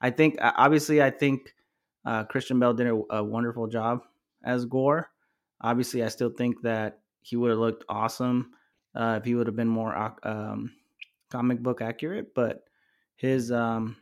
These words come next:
his role was, was great. I loved him. Um, Natalie Portman was fun. I loved her version of Jane Foster. And, um, I don't know. I, I liked what she was able to do with, like, the broken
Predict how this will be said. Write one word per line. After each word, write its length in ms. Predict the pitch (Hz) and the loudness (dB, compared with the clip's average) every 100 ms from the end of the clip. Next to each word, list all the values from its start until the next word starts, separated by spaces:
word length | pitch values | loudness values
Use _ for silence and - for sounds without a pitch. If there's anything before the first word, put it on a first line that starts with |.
| _ _ _ _ _ - | _ _ _ _ _ -8
his 200 | 127 120 | -4 -2
role 340 | 120 123 160 151 | 2 4 4 4
was, 240 | 131 - | 0 -2
was 160 | 117 - | -8 -4
great. 300 | 120 98 - | -4 -4 -6
I 60 | 110 | -8
loved 220 | 127 147 | -8 -6
him. 140 | 160 - _ _ _ _ _ - | -10 -12 _ _ _ _ _ -14
Um, 340 | 117 110 107 | -10 -4 -2
Natalie 300 | 117 131 135 | 2 4 4
Portman 400 | 127 143 135 147 | 2 2 4 4
was 180 | 131 117 | 2 0
fun. 420 | - 123 131 135 - | -2 0 0 -2 -4
I 60 | 120 | -4
loved 280 | 120 123 123 | 0 0 -2
her 120 | 123 | -6
version 400 | 123 123 123 127 | -2 -2 0 -2
of 100 | 120 | -2
Jane 220 | 123 123 | -4 -4
Foster. 540 | 127 123 - 131 135 - _ _ _ _ _ - | -2 -4 -4 -6 -6 -8 _ _ _ _ _ -6
And, 440 | 117 117 113 110 | -2 0 0 0
um, 460 | 117 113 110 107 107 _ _ _ _ _ _ _ - _ _ _ _ - | 0 0 -2 -4 -8 _ _ _ _ _ _ _ -20 _ _ _ _ -8
I 80 | 120 | -2
don't 120 | 123 | 0
know. 160 | 123 | 2
I, 100 | 120 | 2
I 180 | 123 113 | 0 0
liked 260 | 123 131 123 | 2 0 0
what 100 | 131 | -4
she 100 | 131 | 0
was 140 | 131 | 0
able 160 | 127 117 | 0 -2
to 80 | 120 | 0
do 180 | 127 | 0
with, 240 | 123 120 123 | 2 0 -2
like, 180 | 117 - | -4 -4
the 100 | 107 | -6
broken 560 | 117 120 120 120 120 | -2 -2 -2 -4 -4